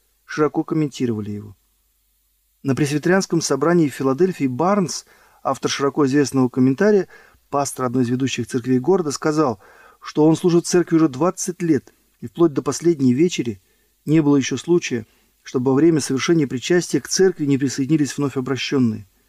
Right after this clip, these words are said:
Ныне же нет ни пробуждения, ни обращения. Члены церкви не возрастают в благодати,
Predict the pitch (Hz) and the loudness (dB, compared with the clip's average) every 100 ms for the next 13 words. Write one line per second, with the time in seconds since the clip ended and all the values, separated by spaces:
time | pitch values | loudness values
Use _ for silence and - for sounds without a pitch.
0 | _ _ _ - 156 165 143 147 147 139 | _ _ _ 0 4 4 4 4 2 2
1 | 147 160 170 156 151 143 151 147 131 131 | 0 2 2 2 2 2 2 2 0 -2
2 | 127 113 - 110 104 - _ _ _ _ | -4 -6 -4 -4 -6 -12 _ _ _ _
3 | - 147 147 131 160 135 139 135 127 127 | -2 2 2 2 0 2 0 2 0 0
4 | 165 143 123 139 143 147 147 - | -2 -2 -2 -2 0 0 -2 -4